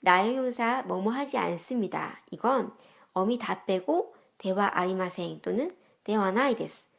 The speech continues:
붙인다고 했어요. 편리하지 않습니다. 이건 벤리 대화 아리마생, 벤리 대화 나이 데스. 조용하지 않습니다는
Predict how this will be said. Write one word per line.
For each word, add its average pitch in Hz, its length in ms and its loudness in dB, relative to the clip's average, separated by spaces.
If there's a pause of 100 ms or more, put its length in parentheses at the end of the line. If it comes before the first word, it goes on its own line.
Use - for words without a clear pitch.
(140)
붙인다고 233 420 0
했어요. 165 320 -8 (1400)
편리하지 330 720 0
않습니다. 180 840 -2 (220)
이건 220 360 -6 (960)
벤리 240 400 0
대화 294 260 2
아리마생, 185 760 -2 (960)
벤리 226 440 2
대화 277 300 2
나이 247 280 0
데스. - 380 -10 (1400)
조용하지 285 580 2
않습니다는 190 1200 -4